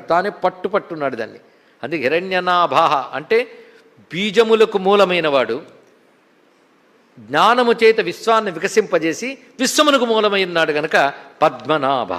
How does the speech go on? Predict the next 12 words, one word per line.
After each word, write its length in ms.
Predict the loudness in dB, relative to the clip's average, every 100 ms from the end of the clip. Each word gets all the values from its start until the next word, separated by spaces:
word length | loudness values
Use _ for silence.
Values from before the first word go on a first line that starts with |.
| 2 4 4 0 -6 -12 -20 _ _ _ _ _ _ _ _ -6
పైగా 260 | -2 0 -2 -4 -14 -20 _
హిరణ్యమన్న 560 | 0 0 0 0 0 -2
తేజస్సు, 480 | 0 -2 -2 -6 -4
తేజస్సు 400 | 0 0 2 0
అంటే 180 | -2 -4
జ్ఞానమే. 420 | -2 -2 -4 -10 -16 _ _ _ _ _ _
పద్మం 340 | -8 -2 0 0
అనే 160 | 0
మాటకు 260 | 0 0 0
అనేక 260 | -2 0 0
అర్థాలు 300 | 0 2 0
చెప్పుకున్నాం. 460 | -2 -4 -6 -6